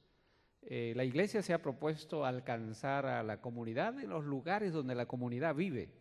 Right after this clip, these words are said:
que eso es muy importante. Y los discípulos formados en las iglesias irán en grupos para contactar a las comunidades a través de diferentes tipos de programas de proyección a la comunidad.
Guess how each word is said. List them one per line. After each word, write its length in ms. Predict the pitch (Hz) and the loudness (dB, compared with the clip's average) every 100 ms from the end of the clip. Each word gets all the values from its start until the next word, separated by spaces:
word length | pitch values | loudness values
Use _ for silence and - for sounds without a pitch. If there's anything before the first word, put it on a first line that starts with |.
| - - _ | -20 -20 _
que 120 | 127 | -2
eso 160 | 127 139 | -2 -2
es 80 | 127 | 0
muy 160 | 135 | 0
importante. 640 | 135 131 117 131 120 - - - - _ _ _ _ _ - | 0 -2 -2 0 -2 -6 -12 -16 -20 _ _ _ _ _ -8
Y 340 | 139 127 120 | -4 -2 -2
los 180 | 117 120 | 0 0
discípulos 600 | 120 110 185 - 185 160 | -2 -2 -2 -2 -2 0
formados 380 | 147 131 151 143 | 2 2 2 2
en 60 | 143 | 0
las 160 | 135 | 0
iglesias 840 | 147 156 202 - 131 113 110 - - | 0 0 0 0 0 2 0 -4 -10
irán 480 | 113 110 131 151 170 | -6 0 2 2 0
en 320 | 147 123 117 | 0 -2 0
grupos 400 | 147 226 180 - | 0 2 0 0
para 640 | 139 120 107 92 90 - - _ _ | 2 4 4 2 0 -6 -16 _ _
contactar 800 | 151 139 135 131 - 175 170 110 - | 0 2 2 0 0 2 2 0 -2
a 40 | |
las 140 | 120 117 | -2 -2
comunidades 800 | - 123 113 110 120 151 185 - - - - _ - | -4 -4 -2 0 2 2 0 -4 -18 -20 -20 _ -4
a 140 | 127 | -2
través 340 | 131 120 127 | 0 2 2
de 140 | 139 123 | 2 -2
diferentes 680 | 117 117 127 180 180 147 - | -2 2 2 2 0 -4 -4
tipos 380 | 147 151 131 | -6 -2 -2
de 80 | 131 | 0
programas 640 | 123 113 113 127 139 143 | 0 0 2 2 0 -2
de 80 | 131 | -4
proyección 580 | 110 123 113 110 - 135 | -4 -2 -2 -4 -4 -4
a 60 | 127 | -4
la 80 | |
comunidad. 520 | 107 113 117 135 123 | -4 -6 2 6 6